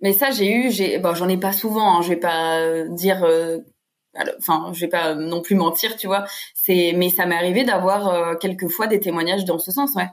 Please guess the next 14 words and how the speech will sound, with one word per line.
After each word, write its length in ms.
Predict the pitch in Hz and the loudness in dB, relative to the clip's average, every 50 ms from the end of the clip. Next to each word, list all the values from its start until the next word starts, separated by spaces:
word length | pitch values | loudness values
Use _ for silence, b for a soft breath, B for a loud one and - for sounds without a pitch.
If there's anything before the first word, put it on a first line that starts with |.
| - _ _ - | -10 _ _ 0
De 120 | 202 202 | 2 2
personnes, 600 | 196 196 180 180 - - 233 233 254 254 240 208 196 | 4 2 2 0 0 -2 0 0 2 2 2 2 2
de 160 | 185 180 175 | 2 2 2
femmes, 360 | 175 - - 233 233 254 240 | 0 0 2 2 2 2 2
en 100 | 208 190 | 2 0
tout 120 | 202 196 | 0 -2
cas, 140 | - 214 185 | -4 -2 -2
c'était, 420 | - - 202 - - 190 180 170 170 | -2 -2 -4 -4 -4 -2 0 2 2
euh, 200 | 165 165 165 165 | 2 2 0 0
des 140 | 170 175 | -2 -2
femmes 220 | 170 - 190 196 202 | 0 0 0 2 0
dans 100 | 185 175 | 0 -2
ce 100 | - - | -4 -4
cas-là, 380 | - 180 185 190 226 285 285 | -4 -2 0 2 2 0 0